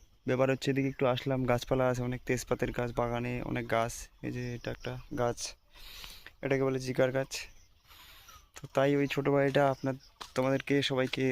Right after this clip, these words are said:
দেখিয়ে দিলাম। তো ভিডিওটা ভালো লাগলে লাইক করে দিও একটা। তো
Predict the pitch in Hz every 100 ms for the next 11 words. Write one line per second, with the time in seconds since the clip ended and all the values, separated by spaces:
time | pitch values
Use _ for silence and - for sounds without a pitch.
0 | 123 127 120 131 127 139 160 151 - -
1 | - - _ _ _ - _ - - -
2 | - _ _ _ _ _ _ _ 135 131
3 | 127 127 127 127 131 131 131 127 131 123
4 | - _ _ _ _ _ _ _ _ _
5 | _ _ 131 127 127 131 127 127 123 147
6 | - _ _ _ _ _ _ _ _ _
7 | _ _ _ _ _ _ _ _ _ _
8 | _ _ _ _ _ _ _ _ _ _
9 | _ - -